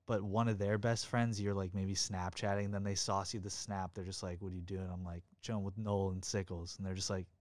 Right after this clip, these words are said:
"You guys wanna come here?" And we're just like, "Well, we don't really fuck with the girls, how, like, the girl whose house it is. And we also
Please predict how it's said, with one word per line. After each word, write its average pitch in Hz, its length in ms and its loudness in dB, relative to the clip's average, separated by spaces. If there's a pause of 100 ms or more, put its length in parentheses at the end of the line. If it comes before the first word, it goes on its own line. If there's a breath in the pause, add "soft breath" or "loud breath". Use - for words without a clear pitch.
"You 98 120 -20
guys 90 180 -6
wanna 90 220 -4 (200)
come 98 200 0
here?" 107 300 2 (440)
And 95 80 -8
we're 101 60 0
just 95 160 0
like, 92 160 0 (640)
"Well, 92 160 -2
we 110 160 2
don't 143 160 2
really 117 440 2
fuck - 420 -2
with 98 120 -6
the 98 100 -4
girls, 95 520 0
how, 92 460 0 (200)
like, 95 200 -6
the 107 80 -2
girl 98 440 2 (460)
whose 104 100 -14
house 104 360 2
it 92 80 0
is. 87 360 -4 (1080)
And 95 380 -2 (640)
we 110 140 -4
also 110 540 2